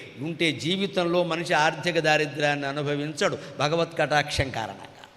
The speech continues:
మన విద్య మన చేతుల్లో ఉండాలి, చే-, గుండెల నిండా భగవంతుడి మీద నమ్మకం ఉండాలి. కేవలం విద్య వల్ల ప్రయోజనం లేదండి, కేవలం నమ్మకం వల్ల కూడా ప్రయోజనం లేదండి. రెండూ కలవాలే.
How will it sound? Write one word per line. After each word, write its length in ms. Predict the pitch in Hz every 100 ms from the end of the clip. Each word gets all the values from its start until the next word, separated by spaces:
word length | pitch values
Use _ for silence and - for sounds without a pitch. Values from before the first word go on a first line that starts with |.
| - - - - - - - _ -
మన 140 | 131
విద్య 360 | 123 143 143 247
మన 140 | 226
చేతుల్లో 480 | 196 202 202 226 214
ఉండాలి, 360 | 196 190 180 135 - - - -
చే-, 300 | 180 180 120
గుండెల 300 | 165 226 233
నిండా 280 | 220 214 247
భగవంతుడి 560 | 220 190 220 240 220 220
మీద 180 | 220 190
నమ్మకం 500 | 165 208 233 220 170
ఉండాలి. 360 | 135 92 82 - - - 170
కేవలం 400 | 196 214 214 208
విద్య 220 | 175 208
వల్ల 200 | 208 202
ప్రయోజనం 580 | 190 190 196 190 190 185
లేదండి, 540 | 180 165 147 120 90 - - -
కేవలం 520 | 143 156 160 160 160
నమ్మకం 420 | 156 156 151 156
వల్ల 180 | 151 151
కూడా 240 | 147 147
ప్రయోజనం 580 | 135 143 143 135 135 131
లేదండి. 480 | 117 104 82 73 101
రెండూ 380 | 143 160 175 175
కలవాలే. 640 | 165 156 156 156 147